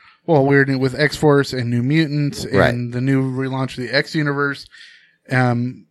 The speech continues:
Speaker 1: and, uh, the new X-Men T V show. There's gonna be tons of cro-, Deadpool, there's gonna be tons of crossover.
Speaker 2: Yeah, and so he's trying to be not, he's trying not to say a lot, but he's saying there'll be crossovers. Um,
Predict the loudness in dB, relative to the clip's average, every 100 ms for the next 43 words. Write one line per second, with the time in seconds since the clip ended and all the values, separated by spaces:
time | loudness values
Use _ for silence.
0 | -4 -2 -2 -2 -4 -4 -4 -4 -6 -6
1 | -4 -2 -2 -4 -10 -8 -8 -6 0 2
2 | 2 -2 -4 -4 -2 -4 -6 -4 -6 -6
3 | -4 -4 -4 -6 -2 0 -2 -2 -6 -6
4 | -4 -4 -4 -6 -8 -8 -12 -10 -2 0
5 | 0 0 0 0 -2 0 0 0 0 0
6 | 0 0 2 2 0 -4 _ -10 -4 0
7 | 0 -4 _ _ _ _ _ -6 -6 -2
8 | 0 0 -2 -4 0 0 2 2 0 -2
9 | _ _ _ -4 -2 0 -2 0 0 0
10 | 0 -2 -2 -2 0 -2 0 -2 0 2
11 | 2 0 -4 -4 0 0 0 -4